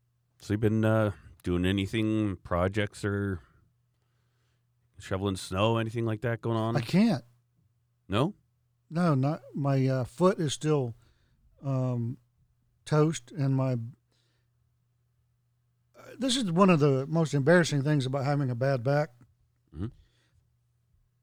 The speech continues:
Speaker 2: You know, you're in the shower, right? And we have
Speaker 1: Mm-hmm.
Speaker 2: a complete walk-in and walk-out shower,
Speaker 1: Mm-hmm.
Speaker 2: uh, 'cause it's handicap accessible.
Speaker 1: Mm-hmm.
Speaker 2: It, the guy who bought it, who built the house, was,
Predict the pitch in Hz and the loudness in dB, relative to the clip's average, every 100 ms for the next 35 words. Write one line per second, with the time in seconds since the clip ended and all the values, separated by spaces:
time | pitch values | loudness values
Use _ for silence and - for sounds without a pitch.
0 | _ - 226 190 208 208 - 165 143 113 | _ 2 6 8 8 8 6 4 2 -2
1 | 110 - - _ _ - 147 151 - _ | -12 -20 -20 _ _ -4 -2 -2 -10 _
2 | 165 170 220 208 143 127 - 139 - 196 | 0 4 6 6 4 -6 -8 -10 2 4
3 | 170 139 160 143 156 139 135 143 135 139 | 6 6 6 4 0 0 0 0 -2 -4
4 | 139 - 147 147 147 127 - _ - 82 | -6 -6 -4 -4 -6 -10 -20 _ -10 -8
5 | 101 143 139 127 151 139 123 135 156 143 | -6 -2 0 0 0 0 0 2 2 2
6 | 147 139 - - 143 139 143 135 _ _ | 0 0 -2 -4 -4 -4 -8 -8 _ _
7 | _ _ _ _ 78 78 101 _ _ _ | _ _ _ _ -10 -10 -10 _ _ _
8 | _ 185 196 151 147 135 120 - _ _ | _ -4 -4 0 0 0 -4 -12 _ _
9 | 131 151 139 117 123 131 131 135 _ _ | 0 2 4 0 -2 -2 -2 -8 _ _
10 | _ _ 143 117 151 156 120 131 127 - | _ _ -4 2 2 4 2 2 0 -4
11 | 123 | -6